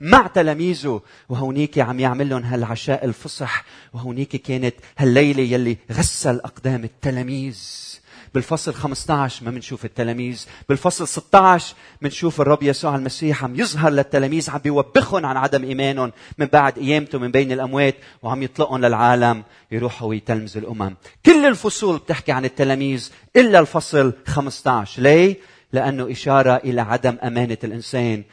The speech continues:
ولأنه الفصل خمستاش بيحكي عن الصليب، لأنه هون الراعي الصالح وحده قدم حياته من أجل تلاميذه. الراعي الصالح وحده،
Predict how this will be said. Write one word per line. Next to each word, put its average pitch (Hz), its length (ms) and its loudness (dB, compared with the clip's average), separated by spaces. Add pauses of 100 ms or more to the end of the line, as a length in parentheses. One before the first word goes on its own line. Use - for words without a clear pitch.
(220)
ولأنه 123 380 -4
الفصل 123 360 -10
خمستاش 120 600 -8
بيحكي 123 360 -6
عن 117 160 -6
الصليب، 123 540 -2 (340)
لأنه 120 320 -4
هون 120 320 -6
الراعي 113 360 0
الصالح 117 520 -6
وحده 110 600 2 (380)
قدم 110 300 -4
حياته 104 680 -8 (320)
من 110 200 -8
أجل 95 240 -12
تلاميذه. 92 600 -18 (2250)
الراعي 160 400 6
الصالح 165 580 4
وحده، 160 440 2